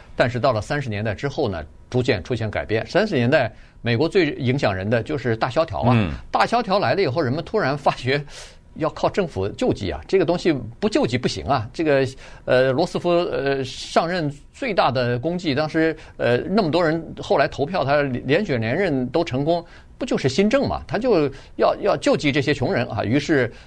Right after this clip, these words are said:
Speaker 1: 呃，好莱坞的演员工会啊，什么各种各样的工会都成立起来。呃，工会组织那个时候是，是在那个时候逐渐的发展起来的。于是好莱坞就开始有了这个，呃，这个就是工会啊什么的，呃，就是自由派啊，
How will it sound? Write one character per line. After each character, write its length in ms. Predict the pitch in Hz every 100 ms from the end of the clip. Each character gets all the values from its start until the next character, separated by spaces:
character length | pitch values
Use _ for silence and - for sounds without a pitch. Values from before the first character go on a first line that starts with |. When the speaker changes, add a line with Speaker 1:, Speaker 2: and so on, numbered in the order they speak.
| -
Speaker 1:
呃， 320 | 120 123 -
好 180 | - 113
莱 100 | 120
坞 120 | 160
的 80 | 160
演 200 | 117 98
员 120 | 110
工 160 | 139 175
会 140 | 202
啊， 80 | 113
什 100 | 117
么 60 | 135
各 160 | 226
种 140 | 135 117
各 60 |
样 120 | 151
的 60 | 135
工 180 | 165 190
会 100 | 170
都 120 | 185
成 180 | 120 135
立 80 | 170
起 100 | 113
来。 220 | 110 135 - -
呃， 100 | -
工 220 | 135 247
会 140 | 254 190
组 180 | 117 98
织 100 | 175
那 160 | 254
个 60 | 117
时 120 | 127
候 280 | 131 127 - -
是， 260 | - - - - -
是 200 | - -
在 140 | 196
那 140 | 277
个 80 | 233
时 100 | 117
候 140 | 117 120
逐 180 | - 139
渐 140 | 147
的 60 | 107
发 160 | 135
展 160 | 123 95
起 120 | 85
来 120 | 67
的。 140 | 69 78 - - -
于 120 | 120 165
是 260 | - 147
好 180 | - 110
莱 120 | 95
坞 220 | 110 131 131
就 140 | 127
开 180 | - 117
始 180 | - 107
有 140 | 69
了 120 | 87
这 180 | 104 117
个， 260 | 85 82 - - - -
呃， 360 | - 80 76 85 - - -
这 100 | 143
个 140 | 104 92
就 120 | 110
是 240 | - 92 85 -
工 180 | 170 180
会 180 | 175 139
啊 140 | 92
什 160 | - 104
么 140 | 110
的， 200 | 127 120 - - -
呃， 240 | - 107 101
就 120 | 123
是 200 | 110 101
自 120 | 214
由 140 | 151
派 180 | 147 170
啊， 200 | 120 87